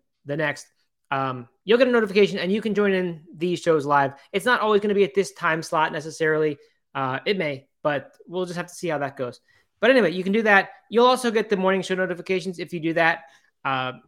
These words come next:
hopefully you don't view that as, as too big of a, a disservice to get that as well.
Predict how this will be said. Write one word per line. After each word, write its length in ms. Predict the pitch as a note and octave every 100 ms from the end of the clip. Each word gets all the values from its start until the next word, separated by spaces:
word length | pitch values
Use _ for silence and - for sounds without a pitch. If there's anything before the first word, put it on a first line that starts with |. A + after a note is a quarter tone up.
| _
hopefully 360 | - D#3+ D3+ C#3+
you 120 | D3
don't 180 | C#3+ C3
view 140 | D3+
that 120 | C#3+
as, 220 | C3+ B2 -
as 180 | C3+ B2+
too 320 | - D#3+ C3+ - C4+ G#3 F#3
big 160 | D#3 D3+
of 80 |
a, 180 | C#3 C#3+ C3+
a 80 | D#3
disservice 520 | D3+ - F3+ G#3 G3+
to 100 | D3+
get 160 | E3
that 120 | D#3+ D3+
as 120 | D3
well. 240 | E3+ E3+